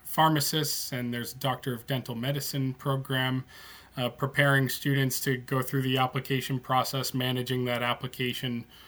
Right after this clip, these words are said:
funnel, working with admissions committees on their admission interviews, and, uh, working on yield marketing activities to keep people engaged as they're,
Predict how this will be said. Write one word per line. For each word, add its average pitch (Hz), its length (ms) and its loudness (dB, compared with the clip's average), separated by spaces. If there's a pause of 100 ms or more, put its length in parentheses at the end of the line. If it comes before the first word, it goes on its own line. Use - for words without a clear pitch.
(140)
funnel, 131 520 4
working 127 380 -2
with 120 180 -4
admissions 123 520 -2
committees 123 600 -4
on 120 160 -4
their 113 320 -6 (320)
admission 131 640 2
interviews, 139 920 2 (140)
and, 117 640 -4 (120)
uh, 113 280 -4
working 135 360 0
on 117 240 -2
yield 123 420 0
marketing 127 460 0
activities 123 720 -4
to 117 100 -10 (260)
keep 143 280 -4
people 123 320 -4
engaged 123 600 -2
as 117 220 -2
they're, 117 380 -4